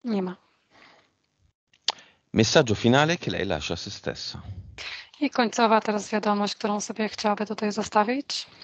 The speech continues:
Speaker 2: In merito a questa sua tendenza a cercare un guru.
Speaker 1: W związku z tą jej tendencją, y, poszukiwania ciągłego guru.
Speaker 2: E non solo.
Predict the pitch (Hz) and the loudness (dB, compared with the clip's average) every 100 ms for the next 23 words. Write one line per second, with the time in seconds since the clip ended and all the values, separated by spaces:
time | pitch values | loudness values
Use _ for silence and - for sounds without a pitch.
0 | - - 104 107 110 120 135 131 151 - | -14 -2 4 8 8 8 4 0 -4 -2
1 | 92 90 - 92 101 95 87 78 - 92 | -4 -4 -2 0 2 0 0 -2 -2 -2
2 | 98 - 76 85 - 90 78 73 85 80 | -2 -4 -4 -4 -4 -6 -6 -6 -6 -8
3 | _ _ _ _ _ _ _ - - - | _ _ _ _ _ _ _ -14 -14 -18
4 | - 220 190 220 214 - 202 - 214 208 | -4 -2 2 2 2 -2 -2 0 2 2
5 | 220 202 214 208 - 214 208 202 254 220 | 0 2 2 2 2 2 4 2 0 0
6 | 202 202 190 - - - - 214 214 208 | 2 0 -2 -4 -8 -8 -4 0 2 4
7 | 208 202 202 208 196 190 196 202 196 202 | 2 2 0 -2 -2 -2 -2 0 0 -2
8 | 196 _ _ _ _ _ _ _ _ - | -6 _ _ _ _ _ _ _ _ -12
9 | 76 65 - 64 76 | -10 -10 -12 -12 -14